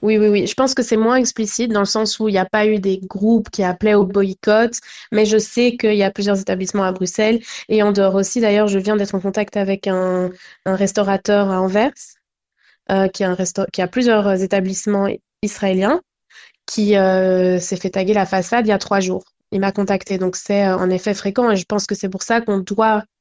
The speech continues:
parler, qu'on doit, euh, en fait, euh,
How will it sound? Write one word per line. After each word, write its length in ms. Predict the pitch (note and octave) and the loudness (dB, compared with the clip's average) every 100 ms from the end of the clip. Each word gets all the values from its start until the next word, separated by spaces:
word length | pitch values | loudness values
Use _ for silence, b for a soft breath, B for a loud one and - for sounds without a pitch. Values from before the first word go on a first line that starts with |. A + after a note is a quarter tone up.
| _ - | _ -4
parler, 440 | G3+ G3 G#3+ A3 | 0 4 4 4
qu'on 160 | G#3 F#3 | 0 -2
doit, 500 | F#3 G3 G#3 G3+ F#3 | 0 2 4 4 2
euh, 60 | F#3 B B B B - | 0 B B B B -4
en 120 | F#3+ | -2
fait, 300 | G#3+ G#3+ G3+ | 0 0 0
euh, 300 | F#3 F#3 | 2 2